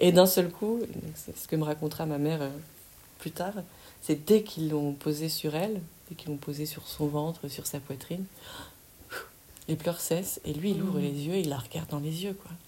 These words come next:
Speaker 2: Hmm.
Speaker 1: <laughs> C'est
Speaker 2: C'est magnifique.
Speaker 1: c'est magnifique.
Speaker 2: Hmm.
Speaker 1: C'est magnifique. Donc on me recoue,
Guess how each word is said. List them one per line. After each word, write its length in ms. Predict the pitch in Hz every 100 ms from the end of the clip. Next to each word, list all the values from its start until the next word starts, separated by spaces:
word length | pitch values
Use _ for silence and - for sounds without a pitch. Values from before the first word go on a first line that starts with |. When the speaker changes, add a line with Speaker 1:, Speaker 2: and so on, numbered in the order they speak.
| 202
Speaker 2:
Hmm. 460 | 202 196 190 185 175 170 254
Speaker 1:
<laughs> 160 | -
C'est 160 | 233 -
Speaker 2:
C'est 160 | 196 190
magnifique. 1000 | 196 208 226 220 165 151 147 185 175 156
Speaker 1:
c'est 180 | - 190
magnifique. 760 | 185 180 202 202 220 190 - - -
Speaker 2:
Hmm. 420 | 226 226 214 202 190
Speaker 1:
C'est 80 | 180
magnifique. 720 | 165 165 160 160 - - - - - - - - - - - -
Donc 200 | 160 -
on 20 |
me 140 | 170 160
recoue, 720 | 151 147 - 151 170 202